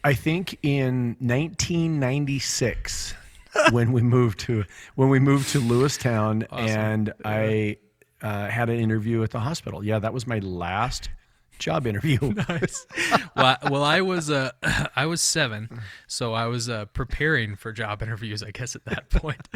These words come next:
Speaker 2: Well, I was gonna ask you if you have an interview routine, but I guess it's been so long that I'm sure you don't have anything queued up.
Speaker 1: Just, just go in prepared.
Speaker 2: Yeah.
Speaker 1: Just, just go in prepared. Be yourself.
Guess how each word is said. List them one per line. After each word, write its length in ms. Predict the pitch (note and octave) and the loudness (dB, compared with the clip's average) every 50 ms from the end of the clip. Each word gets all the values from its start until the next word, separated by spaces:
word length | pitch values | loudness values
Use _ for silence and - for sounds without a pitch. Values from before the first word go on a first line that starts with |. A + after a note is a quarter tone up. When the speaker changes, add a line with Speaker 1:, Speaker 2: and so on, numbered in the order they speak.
| C#4+ D#4+ G3+ | -6 -4 0
Speaker 2:
Well, 100 | - D3+ D#3+ | 4 6 6
I 20 | |
was 120 | F#3+ F#3 E3+ | 6 6 4
gonna 160 | G3 G#3+ G#3+ | 2 2 4
ask 280 | D#3+ D3 E3 D#3+ - | 4 4 4 2 2
you 100 | E3 D3+ C3+ | 0 0 0
if 80 | B2+ | 0
you 120 | C3+ C#3+ B2 | -2 -2 0
have 240 | C3 D3 D3+ C#3+ C3+ | 2 2 2 2 -2
an 100 | B2+ G#2 | -4 -2
interview 460 | C3 D3 D3+ D3 C3+ C3 C3 B2+ B2 | 0 0 0 0 0 -2 -4 -2 -2
routine, 440 | A#2 A2+ G#2 - - F3 G#3+ A3 C#3 | -2 -2 -4 -4 -2 -2 -2 -2 -2
but 80 | A2 G#2 | -4 -4
I 60 | G#2+ | -4
guess 200 | A#2 B2+ - - | -4 -4 -4 -6
it's 100 | A#2+ - | -8 -8
been 160 | - A#2+ A2+ | -8 -8 -8
so 160 | - - B2+ | -6 -6 -6
long 420 | A2+ G#2+ G#2+ A#2+ B2+ B2 A2+ A2 A2 | -6 -4 -4 -4 -2 -2 -4 -4 -6
that 80 | G#2+ | -6
I'm 100 | A2 A2 | -8 -8
sure 160 | A2 - B2+ B2 | -8 -6 -6 -6
you 140 | A2 A2 G#2+ | -4 -4 -4
don't 160 | G#2+ G#2 G2+ | -4 -4 -4
have 140 | G2+ G2+ G2 | -4 -6 -6
anything 360 | G2+ G2 G2+ G2 - G#2+ G2+ F#2+ | -6 -6 -8 -8 -8 -8 -8 -10
queued 260 | - - G2 G2+ G2+ | -10 -12 -12 -10 -10
up. 220 | - G2 F#2+ - _ _ _ _ - F#3+ F#3 F3 D#3+ C#3 C3+ B2+ - C#3 | -12 -12 -14 -16 _ _ _ _ -6 -6 -6 -6 -10 -10 -14 -12 -6 -2
Speaker 1:
Just, 240 | C3+ F3+ D#3+ - - - - D3 | 0 0 0 0 -4 -10 -6 -2
just 260 | A2 C#3+ D#3+ A#2 - | 2 2 2 2 2
go 220 | - D#3+ D3+ D#3+ | 2 4 4 4
in 80 | E3 E3+ | 2 0
prepared. 640 | - - E3+ - - B2 A2+ G2+ G#2 G2 F2 F2+ F#2+ _ | -2 -4 -4 -4 -2 -2 0 -2 -2 -4 -6 -8 -10 _
Speaker 2:
Yeah. 140 | - A2+ A2 | -4 -4 -2
Speaker 1:
Just, 200 | G2+ - - - _ - | -2 -2 -6 -10 _ -14
just 260 | A2 A2 A#2+ - - - | -10 -10 -8 -8 -8 -6
go 180 | A2 G2+ G#2+ | -4 -4 -2
in 100 | A2+ A#2 A2 | -2 -2 -4
prepared. 440 | - - G#2 - G#2+ G2+ G2 F2+ F2 | -6 -10 -10 -8 -6 -6 -6 -6 -6
Be 120 | G2 G2 | -4 -4
yourself. 760 | G#2+ A2 A2 - - G2+ G2 F#2+ G2 F#2+ F#2 - - - | -4 -4 -4 -6 -8 -8 -8 -8 -8 -10 -12 -14 -20 -20